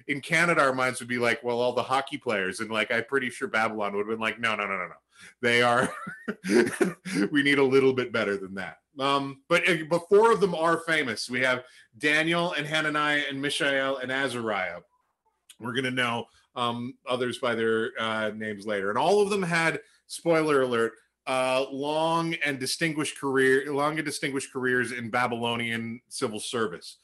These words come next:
Um, <laughs> mostly Daniel doing, uh, dream interpretation. That was kind of his big thing. He served under four kings,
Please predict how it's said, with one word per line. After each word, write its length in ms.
Um, 720
<laughs> 140
mostly 720
Daniel 500
doing, 580
uh, 360
dream 380
interpretation. 720
That 140
was 160
kind 180
of 60
his 160
big 320
thing. 360
He 100
served 380
under 380
four 360
kings, 640